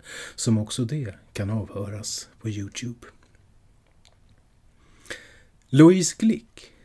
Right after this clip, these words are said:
som föddes i New York den tjugoandra april nittonhundrafyrtiotre, är ungefär lika massivt etablerad på den amerikanska parnassen som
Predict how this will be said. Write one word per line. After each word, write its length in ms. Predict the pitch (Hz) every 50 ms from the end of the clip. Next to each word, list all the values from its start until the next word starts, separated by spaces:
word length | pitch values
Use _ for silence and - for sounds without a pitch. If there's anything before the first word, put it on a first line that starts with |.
| _ _ _
som 380 | - - 143 120 107 107 104 92
föddes 540 | - - 156 135 - 95 110 104 - - 123
i 140 | 117 117 113
New 180 | 110 113 117
York 540 | 107 104 117 131 135 120 117 - _ - - - - -
den 240 | - - 107 101 101
tjugoandra 560 | - - - 143 135 120 110 - - 123 120
april 540 | 120 - - - 120 110 113 113 113 113 - -
nittonhundrafyrtiotre, 1300 | - 123 120 110 - - 107 98 101 98 120 113 - - - 107 - - 110 - - - 139 123 107 - - - _ _ _ _ - - - - - - - -
är 260 | - 110 101 107 113
ungefär 680 | - - 135 120 127 123 - - 110 110 104 110 117 - -
lika 380 | - - 165 156 143 - 165 156
massivt 760 | 139 104 107 104 101 - - - 120 107 107 - - - -
etablerad 840 | 113 110 - - 120 101 - 107 95 92 92 98 101 101 104 104 - -
på 120 | - 117
den 140 | 107 113 110
amerikanska 760 | 110 107 107 117 117 117 - 139 143 151 147 - - - 135
parnassen 720 | - - - 127 107 90 98 98 - - - - 117 101 107
som 240 | - - 117 98